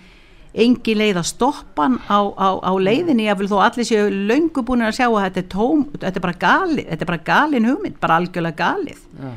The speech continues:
Speaker 1: Og það er þegar farið að líta kannski í kringu sig um það hvar eigum við raunverulega að byggja nýjan Landspítala.
Speaker 2: Já, hvar verður nýr
Speaker 1: Ha,
Speaker 2: Landspítali?
Speaker 1: hvað verður ný-, nú,
Speaker 2: Já.
Speaker 1: nú, ég veit ekki betur en Benedikt Jóhannesson hafi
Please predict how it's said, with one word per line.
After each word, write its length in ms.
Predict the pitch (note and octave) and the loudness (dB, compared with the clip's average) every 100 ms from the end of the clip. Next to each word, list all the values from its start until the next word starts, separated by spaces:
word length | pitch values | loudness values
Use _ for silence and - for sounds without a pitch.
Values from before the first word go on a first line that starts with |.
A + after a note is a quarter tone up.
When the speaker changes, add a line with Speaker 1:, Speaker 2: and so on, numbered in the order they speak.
| G2+ - | -16 -14
Speaker 1:
Og 80 | - | -2
það 120 | G3+ | 0
er 80 | D#3+ F#3+ | 0 0
þegar 320 | B3+ C#4+ A#3+ | 0 2 0
farið 220 | G#3 F#3 | 0 0
að 80 | F#3+ | 0
líta 180 | A3+ F#3+ | 0 -2
kannski 280 | G3+ - F#3 | -6 -6 -8
í 40 | |
kringu 320 | G#3+ A3+ A3 F#3+ | -2 -2 0 0
sig 140 | G3+ | 0
um 80 | F#3+ | 0
það 160 | F3+ | -4
hvar 320 | - F#3+ G3+ - | 0 4 4 2
eigum 280 | A3 A3 G#3 | 0 2 2
við 80 | A3 | 0
raunverulega 360 | A3+ A3 G#3+ | 0 2 0
að 40 | G#3+ | 0
byggja 320 | B3 - B3 B3 | -4 -2 -4 0
nýjan 240 | B3 B3 | 0 -2
Landspítala. 400 | D4+ - G4+ F3+ | -4 -6 -8 -4
Speaker 2:
Já, 240 | D3+ C#3+ | -4 -6
hvar 220 | E3 E3+ E3 | -4 -4 -2
verður 340 | F3+ F3 E3+ | -2 -2 -6
nýr 140 | F3 F#3+ | -6 -4
Speaker 1:
Ha, 60 | - | -6
Speaker 2:
Landspítali? 180 | D#3 E3 | -8 -2
Speaker 1:
hvað 200 | C4 C#4+ | 2 2
verður 240 | C4+ C4 B3+ | 0 0 0
ný-, 180 | C4+ | -2
nú, 160 | A3 A3+ A3 | -4 -4 -4
Speaker 2:
Já. 160 | D3 | -6
Speaker 1:
nú, 140 | A3+ A3+ A3 | -2 -2 -2
ég 140 | A#3 F#4+ | -2 -2
veit 120 | D#4+ | -4
ekki 120 | F#3 | -4
betur 220 | F3+ F3+ F3 | -4 -2 -2
en 100 | F3 | -2
Benedikt 360 | F3 E3+ F3+ F#3 | -2 -4 -6 -2
Jóhannesson 480 | F#3 F#3 F#3 F#3 | -2 -2 -4 -2
hafi 320 | F3+ F3+ F3 | -2 -2 -4